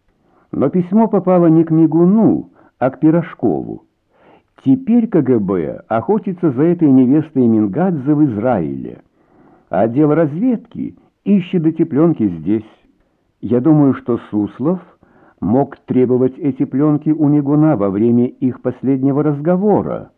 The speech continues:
«Вы нашли эти плёнки?» произнёс он, не открывая глаз и почему-то перейдя со мной на «вы». «Нет, об их существовании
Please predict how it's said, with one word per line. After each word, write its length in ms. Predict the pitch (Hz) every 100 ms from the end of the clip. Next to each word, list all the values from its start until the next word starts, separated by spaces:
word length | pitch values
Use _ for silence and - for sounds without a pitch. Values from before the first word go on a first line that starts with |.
| _ _ _ _ _ _ _ _ _ _ _
«Вы 640 | - 82 131 135 135 95
нашли 1080 | 90 98 117 120 - 110 110 160 170 110 - _ _
эти 440 | - 120 120 - 123
плёнки?» 1160 | - 113 120 107 82 62 - - 87 67 - - _ _ _ _ _ _
произнёс 560 | - 107 107 95 107 101 -
он, 320 | 147 175 170 -
не 180 | 90 110
открывая 540 | 117 - 113 110 104 87
глаз 360 | 80 101 151 - _ _ _ _ _ -
и 100 | 120
почему-то 540 | 123 113 131 160 160
перейдя 480 | 131 110 110 117 120
со 120 | 113
мной 260 | 104 104 101
на 160 | 98 98
«вы». 280 | 71 60 - _ _ _ _ _ -
«Нет, 460 | 80 135 170 - - - _ _ _ _
об 200 | 117 101
их 180 | 113 165 -
существовании 1200 | 147 - 123 - 104 90 180 180 98 65 60